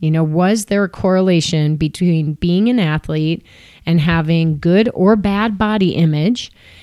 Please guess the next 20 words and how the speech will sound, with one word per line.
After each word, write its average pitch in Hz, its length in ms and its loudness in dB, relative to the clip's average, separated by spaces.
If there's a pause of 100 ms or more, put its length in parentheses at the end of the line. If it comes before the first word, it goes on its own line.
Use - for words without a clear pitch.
(220)
And 190 260 6
then 233 280 4
I 180 100 2
dug 175 260 0
even 165 260 0
further 247 600 -2
in 170 400 0
and 175 200 0
I 165 140 -2
said, 160 300 -4
"Well, 160 420 -2
what 180 240 -6
kind 214 340 -4
of 165 160 -4 (100)
athlete, 175 640 -2
like, 160 200 -6
what 180 200 -4
sports - 720 -4
did 165 240 -6
people 160 500 -6